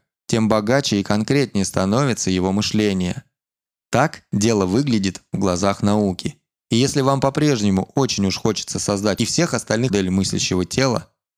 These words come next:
то созидать вам придется модель не мозга и даже не целого организма человека, в их людей не об-, и не возможно, а со путем умную модель.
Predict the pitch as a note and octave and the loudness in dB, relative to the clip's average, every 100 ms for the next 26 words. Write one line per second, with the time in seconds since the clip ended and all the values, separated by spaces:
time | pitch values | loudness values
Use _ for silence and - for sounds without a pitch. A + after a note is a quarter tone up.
0 | _ _ A2+ - A2 A#2 A#2+ C#3 G#2+ G2 | _ _ -4 -2 0 2 2 2 2 0
1 | G2+ G2+ G2 - F#2+ F#2+ G#2 G2+ G2 G2 | 0 0 -2 0 0 2 0 2 2 2
2 | B2 G2+ F#2 - _ _ A2+ A2 C3+ C3+ | 2 0 -4 -8 _ _ -2 0 0 0
3 | A2+ - B2 A#2 A2+ A2 A2 G#2 G#2+ - | -2 0 0 2 0 0 0 0 0 0
4 | A#2+ B2 A2+ F#2 F#2+ G2+ - G2+ G#2+ G#2 | 2 2 2 0 -4 -4 -2 0 2 2
5 | G2 G#2 G2 - F3 - _ A#2 A#2+ C3+ | 2 0 -2 0 -2 -2 _ 0 0 -2
6 | _ _ - G#2+ A#2 F3 D#3 - G#2 G2+ | _ _ 0 0 2 0 0 -2 0 -2
7 | F#2 D3 D3 G#2 G#2 G2+ G#2+ G#2+ G2+ F2 | 0 -2 -2 0 0 2 2 2 0 -2